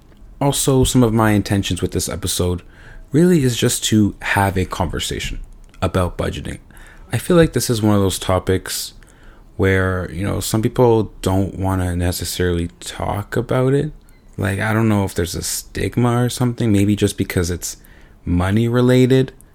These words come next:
I don't know, you know what I mean? I mean, we all make money, we all have an income, we all budget our money, whether we do it purposely and write down or type down where our money goes, or whether we just, you know, we already know where our money's gonna go. We all kind of budget anyways, so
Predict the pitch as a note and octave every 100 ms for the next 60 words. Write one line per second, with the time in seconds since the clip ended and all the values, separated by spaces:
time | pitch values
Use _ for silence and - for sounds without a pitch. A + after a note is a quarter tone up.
0 | _ - - G2+ G2 F#2 F2+ F2 F2 F#2
1 | F#2+ F#2+ F#2 G2+ G#2+ F#2+ F#2+ F#2+ - -
2 | - - - G2+ A2+ A2+ G#2 - F#2+ F#2
3 | F#2 F#2+ A2+ A2+ A#2 G#2+ F#2 F2+ - F2+
4 | F#2 - - - G#2+ A#2+ A#2+ - G#2 G2+
5 | F#2+ F#2 F#2 F#2 F#2 F#2 F2+ F2+ F2 F2
6 | - - - - - G2+ F#2+ - A#2 A#2
7 | A2 - - G#2 G2+ G2 - - - -
8 | F2 F#2 G2+ E2 G2 G2 F#2+ F2+ - -
9 | G2 - F#2+ F#2+ F2+ F#2+ F#2+ F#2 F#2 F2
10 | F2+ F2+ F#2 - - - - - G#2+ B2+
11 | B2 B2 A#2+ B2 - - A#2 G#2+ G2+ G2
12 | A#2 A#2 G#2 A2 B2 G2 F#2 F2 F2 F2+
13 | E2+ F2 E2+ G2+ G2 A2+ B2+ A#2+ A#2+ -
14 | G#2+ F#2 F2+ - F#2+ F2 E2+ F#2+ C#2+ G#1+
15 | - - -